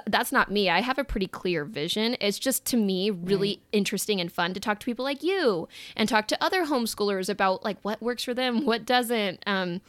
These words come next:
Speaker 1: and I think maybe that's kind of the point of what Stacy and I do, because we're both so different.
Speaker 2: Absolutely.
Speaker 1: So, yeah, I just,
Speaker 2: Yeah.
Speaker 1: I, I'm sure you see that in your <laughs> line of business, you know?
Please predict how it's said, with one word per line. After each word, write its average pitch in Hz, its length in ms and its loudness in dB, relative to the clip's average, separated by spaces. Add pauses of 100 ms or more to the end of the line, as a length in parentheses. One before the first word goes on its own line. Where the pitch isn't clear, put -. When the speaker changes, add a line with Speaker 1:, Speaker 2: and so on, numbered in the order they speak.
(340)
Speaker 1:
and 254 100 4
I 269 60 6
think 381 240 0
maybe 277 200 2
that's 196 200 -4
kind 202 180 -4
of 190 40 -2
the 190 60 -4
point 196 220 -2
of 175 80 -4
what 180 140 -4
Stacy 185 280 -4
and 156 80 -6
I 147 120 -6
do, 143 340 -4 (560)
because 208 260 0
we're 214 100 0
both 175 300 0
so 202 200 0
different. 180 400 0
Speaker 2:
Absolutely. - 420 -4
Speaker 1:
So, 254 420 8
yeah, 381 300 2
I 233 140 4
just, 247 240 -2
Speaker 2:
Yeah. 165 40 -8 (140)
Speaker 1:
I, 269 240 6
I'm 247 140 4
sure 311 320 0
you 240 180 0
see 214 280 0
that 165 360 0
in 175 460 -4
your 180 260 -2
<laughs> 220 140 0
line 214 180 2
of - 180 -6
business, - 560 -6
you 196 120 0
know? 185 260 -2